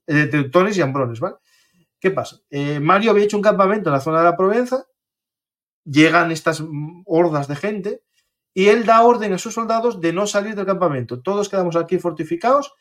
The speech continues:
hagan lo que hagan". Y durante una semana, los... Eh, los teutones empiezan a dar vueltas alrededor del campamento, a insultarles, a decir que son unas gallinas, que,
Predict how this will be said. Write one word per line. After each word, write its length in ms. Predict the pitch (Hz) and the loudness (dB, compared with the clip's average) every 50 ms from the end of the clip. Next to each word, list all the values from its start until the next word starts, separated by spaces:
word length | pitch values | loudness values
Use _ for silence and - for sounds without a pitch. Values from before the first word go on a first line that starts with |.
| _ _ _ _ _ _ _ - | _ _ _ _ _ _ _ -2
hagan 300 | - 196 196 196 196 190 | 0 2 4 4 4 4
lo 100 | 190 - | 4 2
que 100 | 156 143 | 2 0
hagan". 320 | 131 120 120 117 123 123 | 0 0 -2 -4 -8 -10
Y 100 | - 151 | -10 -10
durante 300 | 135 147 147 143 139 147 | -6 -4 -4 -2 -2 0
una 120 | 180 226 226 | 0 0 0
semana, 480 | - 214 208 226 247 233 214 233 - - | 0 0 2 2 2 2 2 0 -4 -4
los... 340 | 160 139 135 135 135 - - | -6 -6 -6 -6 -6 -8 -8
Eh, 280 | 131 127 127 127 127 131 127 _ _ _ _ _ _ _ _ _ _ | -8 -6 -6 -6 -8 -12 -16 _ _ _ _ _ _ _ _ _ _
los 200 | 123 123 123 - | -8 -8 -6 -4
teutones 480 | - 151 135 - 214 214 208 226 220 190 | -4 -4 0 0 0 0 0 -2 -4 -4
empiezan 320 | 160 147 160 151 170 170 | -6 -6 -4 -2 0 2
a 40 | 175 | 2
dar 160 | 170 170 156 | 2 2 2
vueltas 300 | 156 175 185 180 170 147 | 2 2 0 0 0 -2
alrededor 340 | 151 143 135 139 147 156 160 | -2 -2 -2 -2 0 0 0
del 100 | 160 156 | 0 0
campamento, 680 | 156 147 143 147 151 196 240 233 202 190 196 202 202 202 | 0 0 0 0 0 0 0 -2 -2 -2 -2 -2 -2 -2
a 80 | 147 139 | -4 -8
insultarles, 640 | 127 123 139 127 127 196 208 214 190 190 180 165 | -8 -8 -10 -4 0 2 4 4 4 2 0 -2
a 60 | 160 151 | -2 -4
decir 200 | 143 143 165 160 | -4 -4 -4 -4
que 100 | 165 156 | -4 -4
son 200 | 156 160 160 160 | -2 -4 -4 -2
unas 340 | 156 156 151 143 - - _ _ _ _ _ _ _ _ _ | -4 -4 -4 -6 -8 -12 _ _ _ _ _ _ _ _ _
gallinas, 600 | 120 123 131 131 160 226 240 214 196 185 180 - | -4 -4 -2 0 0 0 0 0 0 -2 -2 -4
que, 240 | - 160 147 147 143 | -4 -6 -6 -6 -6